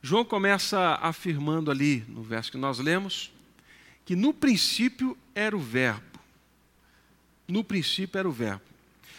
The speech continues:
João, ele vai situar o Verbo, ainda nós sabemos hoje que é o próprio Jesus, mas João vai situar o Verbo exatamente no lugar onde toda e qualquer pessoa espera encontrar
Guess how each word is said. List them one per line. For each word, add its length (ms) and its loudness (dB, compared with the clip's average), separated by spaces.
João, 380 8
ele 160 8
vai 220 8
situar 920 6
o 80 -4
Verbo, 560 4
ainda 380 4
nós 180 4
sabemos 500 2
hoje 240 6
que 140 0
é 60 4
o 40 0
próprio 340 0
Jesus, 640 0
mas 220 10
João 260 8
vai 140 8
situar 440 6
o 60 8
Verbo 600 6
exatamente 880 10
no 100 6
lugar 600 8
onde 380 6
toda 760 6
e 40 2
qualquer 440 4
pessoa 460 4
espera 360 2
encontrar 580 0